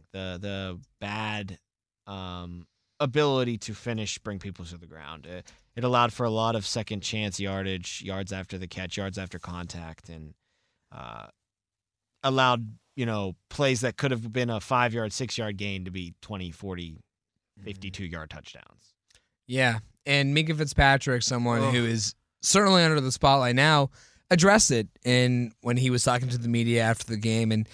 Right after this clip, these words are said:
Speaker 2: took blame. I mean, he took responsibility. He said, "Yeah, I, I had to have been better." And, um, you saw his pursuit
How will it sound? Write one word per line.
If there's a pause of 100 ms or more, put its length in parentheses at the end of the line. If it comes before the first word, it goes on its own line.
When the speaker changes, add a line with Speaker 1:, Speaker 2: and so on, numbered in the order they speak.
(220)
Speaker 2:
took
blame. (100)
I
mean,
he
took
responsibility.
He
said,
"Yeah,
I,
I
had
to
have
been
better."
And, (520)
um,
you
saw
his
pursuit